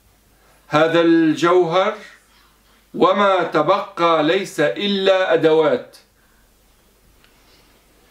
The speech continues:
الجسد، الفكر، كل أدوات أمام الذات الحقيقية. حتى الشريك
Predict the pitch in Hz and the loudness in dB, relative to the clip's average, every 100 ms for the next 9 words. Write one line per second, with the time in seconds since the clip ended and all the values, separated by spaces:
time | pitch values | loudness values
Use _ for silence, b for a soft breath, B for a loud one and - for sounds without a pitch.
0 | _ - 127 139 156 160 160 147 131 - | _ -8 -2 0 0 0 0 0 -2 -2
1 | 160 170 160 160 - - - _ _ _ | -2 0 0 0 -6 -20 -20 _ _ _
2 | _ _ _ _ _ 139 127 151 165 - | _ _ _ _ _ -20 -18 -18 -20 -20
3 | _ _ _ _ _ _ _ - 196 185 | _ _ _ _ _ _ _ -2 2 2
4 | 151 147 143 151 160 160 151 139 147 147 | 0 -2 0 0 0 -4 -4 0 2 0
5 | 147 147 131 107 139 139 139 143 - 135 | -2 -4 -6 -4 -4 -4 -4 -8 -6 -10
6 | - 120 117 196 160 - - 120 117 110 | -8 -8 -6 -4 -4 -4 -4 -4 -4 -12